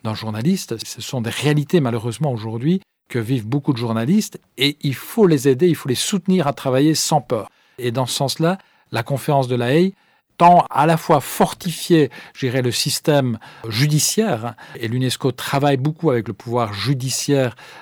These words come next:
que ce soit des premiers niveaux, mais aussi les cours suprêmes et, et autres conseils, euh, je dirais, supérieurs au niveau de la magistrature, pour qu'il y ait une meilleure compréhension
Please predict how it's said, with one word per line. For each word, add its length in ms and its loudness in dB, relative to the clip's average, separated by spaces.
que 100 -2
ce 140 -6
soit 400 -2
des 160 -8
premiers 320 -4
niveaux, 320 0
mais 140 -2
aussi 320 -4
les 220 -4
cours 220 -12
suprêmes 540 -6
et, 300 -8
et 80 -8
autres 340 -8
conseils, 600 -6
euh, 260 -8
je 100 -16
dirais, 160 -12
supérieurs 560 -6
au 60 -6
niveau 180 -8
de 60 -10
la 160 -8
magistrature, 680 -2
pour 240 2
qu'il 180 -4
y 40 6
ait 40 8
une 160 2
meilleure 320 4
compréhension 720 -2